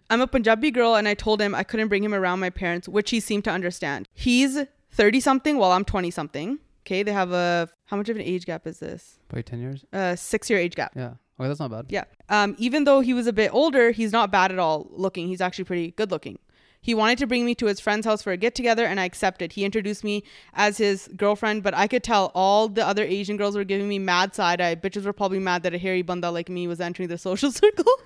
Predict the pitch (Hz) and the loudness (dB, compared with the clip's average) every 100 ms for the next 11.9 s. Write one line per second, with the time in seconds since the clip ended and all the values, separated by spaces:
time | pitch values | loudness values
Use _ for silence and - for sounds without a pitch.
0 | - - - 151 139 605 139 143 143 147 | -14 -6 4 8 8 8 6 4 4 4
1 | 151 156 151 139 139 131 127 123 123 120 | 4 4 2 4 4 4 2 0 -4 -6
2 | 120 - - - - 190 160 139 135 185 | -8 -4 -2 0 -4 -4 -10 -10 -2 0
3 | 165 160 151 143 135 135 131 127 120 127 | 2 4 2 2 2 2 0 0 -2 -4
4 | 120 117 117 113 107 - 233 196 - _ | -4 -6 -6 -8 -10 -8 -2 -2 -2 _
5 | 233 214 240 226 233 254 220 208 196 180 | 2 2 2 2 0 2 2 2 0 -2
6 | 170 151 - 175 214 254 247 180 170 175 | -2 -6 -8 -6 -2 0 0 -2 -2 -2
7 | 165 147 147 95 92 - 190 208 170 170 | -2 -4 -10 -10 -10 -4 -2 0 -2 -2
8 | 165 - - - - 240 233 214 - 208 | -8 -8 -10 -12 -8 0 0 0 0 0
9 | - 294 294 254 233 240 220 220 214 214 | 2 0 2 2 2 2 -2 2 2 2
10 | 220 202 202 - - 214 196 190 180 190 | 2 2 0 -4 -4 0 2 0 0 0
11 | 190 190 208 175 185 190 185 180 - | 0 -2 -2 2 2 4 2 0 -6